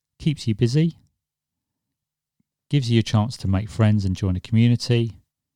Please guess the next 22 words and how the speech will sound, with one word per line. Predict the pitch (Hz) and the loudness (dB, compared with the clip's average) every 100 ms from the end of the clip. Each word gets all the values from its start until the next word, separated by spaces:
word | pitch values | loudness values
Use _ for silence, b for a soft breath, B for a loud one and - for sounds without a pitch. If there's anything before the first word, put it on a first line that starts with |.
| _ _ _ _ _ _ _ _ _ _ _ _ | _ _ _ _ _ _ _ _ _ _ _ _
You | 98 | -8
lose | 95 95 | -6 -2
weight. | 110 131 135 - - _ _ _ _ _ _ _ _ _ _ _ _ _ | 2 2 2 -4 -12 _ _ _ _ _ _ _ _ _ _ _ _ _
You | 143 | -6
get | 147 - | -4 -8
significant | - 117 139 143 120 110 101 | -6 -4 0 0 0 -2 0
health | 110 113 107 | 0 0 0
improvements, | 110 104 110 107 107 117 - - - _ _ _ _ _ _ _ - | -2 2 0 2 0 -2 -10 -20 -20 _ _ _ _ _ _ _ -10
reduces | 95 107 85 85 - | -4 -2 -2 -4 -8
cost. | - 139 - - - - _ _ _ _ _ _ _ _ _ _ _ | -4 -4 -4 -16 -20 -20 _ _ _ _ _ _ _ _ _ _ _
You | 117 | -20
think | - - 135 - | -14 -4 -4 -4
clearer | - 110 107 110 110 214 | -4 0 2 2 0 -2
and | 120 98 98 98 _ _ - | 0 0 0 -4 _ _ -6
have | 101 - | -4 -2
more | 92 95 | 0 2
energy. | 117 120 127 123 123 - _ _ _ _ _ _ _ _ _ _ - | 2 4 2 2 -2 -12 _ _ _ _ _ _ _ _ _ _ -6
Your | 113 | -6
taste | - 131 127 - | -2 -2 -2 -2
buds | - 98 90 - _ | 0 0 0 -6 _
are | 98 92 | -4 -2
delighted. | 101 92 107 104 117 110 | -2 0 0 0 -2 -2